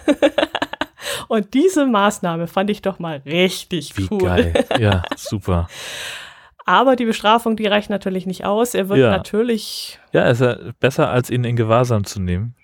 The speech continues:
Speaker 1: In diesem Moment ja, aber die Strafe reicht natürlich nicht und er muss dann natürlich mit einer Anzeige noch rechnen, aber die
Speaker 2: Natürlich.
Speaker 1: Sofortmaßnahme fand ich mal ganz gut, also. <laughs>
Speaker 2: Ja,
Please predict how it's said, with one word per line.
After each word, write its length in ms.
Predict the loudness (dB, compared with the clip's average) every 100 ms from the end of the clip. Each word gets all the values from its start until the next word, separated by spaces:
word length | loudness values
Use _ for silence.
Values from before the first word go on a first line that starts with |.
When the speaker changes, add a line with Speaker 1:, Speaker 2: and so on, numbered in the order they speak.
| -4
Speaker 1:
In 160 | -4
diesem 260 | 0 0 2
Moment 320 | 0 0 0
ja, 240 | 2 2
aber 240 | 2 0 -4
die 140 | -4
Strafe 520 | -8 -2 -2 -2 -8 -4
reicht 260 | -4 -2
natürlich 560 | -2 -2 -2 -2 -2 -2
nicht 200 | -4 -4
und 120 | -4
er 120 | -2
muss 260 | -2 -4 -2
dann 160 | -2 0
natürlich 480 | -2 -4 -6 -6
mit 140 | -8 -6
einer 180 | -6 -4
Anzeige 420 | -4 -2 -4 -2
noch 300 | -2 -2 -6 -20 -20 -18 -2
rechnen, 440 | -2 0 -2 0
aber 300 | -2 0 2
die 280 | 0 -4 0
Speaker 2:
Natürlich. 400 | 0 0 -2 -2
Speaker 1:
Sofortmaßnahme 960 | -6 0 0 2 0 2 2 2 2 2
fand 420 | -2 -4 -2 0
ich 140 | 0 0
mal 140 | 0
ganz 240 | 0 -2
gut, 340 | -6 -10 -10 -10
also. 400 | -10 -8 -6 -6 -8 0
<laughs> 560 | 0 2 0 -2 -4 2
Speaker 2:
Ja, 200 | 4